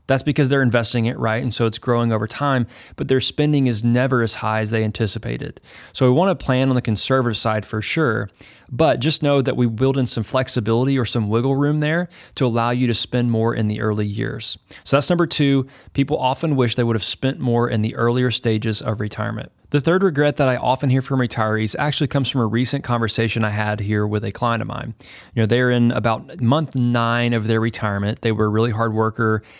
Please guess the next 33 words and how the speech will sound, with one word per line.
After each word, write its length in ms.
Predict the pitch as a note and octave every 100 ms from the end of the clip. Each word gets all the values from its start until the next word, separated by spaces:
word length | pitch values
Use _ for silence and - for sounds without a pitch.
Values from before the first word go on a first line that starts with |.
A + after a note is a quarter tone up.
| -
had 140 | - G#2+
an 60 |
executive, 680 | G#2 G2+ A2+ A#2 A#2+ A#2 - -
uh, 260 | G#2+ A2 A#2+ - -
position 500 | A#2+ G#2 A#2 - A2+
at 100 | G#2+
their 120 | A2
company, 580 | - - C#3 C#3+ C#3 C3+ - - - - -
and 460 | A#2+ B2 B2+ B2+ B2
they, 560 | A#2 B2 B2 B2+ C3
we 120 | C3
had 120 | A#2+ B2+
a, 180 | B2 -
a 60 | A#2
follow-up 480 | - B2+ C3 B2+ -
kind 200 | A#2+ A#2+
of 80 |
conversation 680 | A2+ B2+ A#2+ - A#2+ - B2
and 100 | A2+
planning 380 | G#2+ A#2+ A#2 A#2
meeting, 380 | A2+ A2+ A2+ A2+
and 440 | A#2 G#2+ G#2+ G#2+ G#2
I 100 | A#2
asked 160 | A2+ A#2
them 100 | A#2+
how 120 | A#2
they 120 | A#2
were 80 | A#2
doing. 280 | A#2 F3 - - _ -
And 200 | A2 G#2+
they 60 |
said, 240 | G2+ A#2 A#2
"Well, 240 | F3+ F3